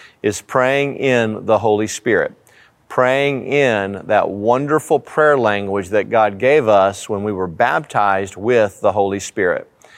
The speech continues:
Now, there's a lot of confusion about tongues and interpretation and all those types of things. Totally understand that. But when we're talking about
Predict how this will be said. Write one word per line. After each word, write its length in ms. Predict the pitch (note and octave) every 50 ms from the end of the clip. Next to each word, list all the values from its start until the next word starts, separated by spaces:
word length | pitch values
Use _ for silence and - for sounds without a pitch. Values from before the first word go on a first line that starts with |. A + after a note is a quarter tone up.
| - - - - _ -
Now, 300 | - G#2 F#2+ D#2+ C2 - - - - - _ _ _ -
there's 180 | - A2+ G#2 F#2+
a 60 | G#2
lot 320 | G2 G2 G#2+ A2+ B2 B2+
of 80 | C#3+ -
confusion 720 | - D3 C3+ - - D#3 D3+ D3 C#3 G#2+ E2+ G2 F2+ F2 F2
about 380 | F2+ F#2+ F#2 F2+ E2+ - -
tongues 540 | - - B2+ B2 B2 B2 B2 B2 A#2 G2 F#2+
and 260 | G2 F2 E2+ E2+ E2 - _ _ - - _ _ _ _
interpretation 920 | - F#2+ F#2+ - C3+ C#3 C3 C3+ A#2+ - C3 B2+ B2+ B2+ A#2 - B2+ A2+
and 80 | G#2 G2+
all 180 | G2+ G#2+ A2+ A2+
those 220 | A#2+ A#2+ A2+ -
types 320 | - C3 A2+ A2 - -
of 100 | A#2 F#2+
things. 340 | - - G#2 F#2 F#2 F#2 -
Totally 380 | - - A#2+ A#2 G#2+ G#2+ A2 G#2+
understand 580 | G2+ G2+ F#2+ F#2+ - - - G2+ F#2+ E2+ D#2
that. 200 | D2 D2 D2+ - _ _ _ _ _ - - - _ _ -
But 160 | G#2 G#2 G#2
when 160 | G#2+ G#2 G#2+
we're 160 | A2+ C3+ C#3+
talking 460 | C#3+ - E3 C#3+ C3+ B2+ - C#3 B2+ A#2+
about 600 | A#2 G#2 A#2 G#2+ A2 G#2+ G#2+ G#2 - - -